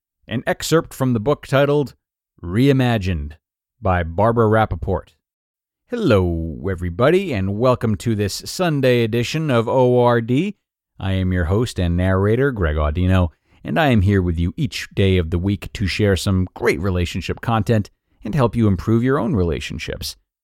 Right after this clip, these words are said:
Normally, we narrate from articles and essays, but sometimes we have the rare privilege of reading right from a book, and we'll be doing that today for the second time this week, actually. Our featured author, Barbara Rappaport,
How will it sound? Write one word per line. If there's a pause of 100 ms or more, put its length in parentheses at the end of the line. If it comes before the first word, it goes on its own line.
(220)
Normally,
we
narrate
from
articles
and
essays, (280)
but
sometimes
we
have
the
rare
privilege (240)
of
reading
right
from
a
book, (360)
and
we'll
be
doing
that
today
for
the
second
time
this
week,
actually. (540)
Our
featured
author,
Barbara
Rappaport,